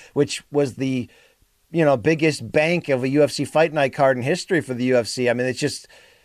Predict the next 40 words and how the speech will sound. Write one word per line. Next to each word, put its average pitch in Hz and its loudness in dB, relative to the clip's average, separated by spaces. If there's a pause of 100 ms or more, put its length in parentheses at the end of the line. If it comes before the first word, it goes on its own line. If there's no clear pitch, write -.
(560)
dude, 139 2 (480)
again, 127 0 (320)
this 147 -2 (160)
opened, 147 0
you, 143 2
you 147 2
heard 160 2
Dana's 165 2
voice 170 2
after, 165 2 (180)
you 120 -10
saw 160 2
that 170 2
shit-eating 170 2
grin. 139 2 (240)
"We're 156 2
gonna 185 2
do 175 2
stadium 160 2
soon, 123 -2
okay?" 151 4
That's 170 2
what 175 0
Dana 175 2
and 165 2
Eddie 156 4
are 135 2
talking 127 2
about. 117 0
You 135 -6
gotta 165 4
believe 147 2
that. 104 -4 (300)
Um, 147 2
so 170 4
it's 147 2
just 175 0
the 165 0
beginning, 139 -2
Luke, 113 -4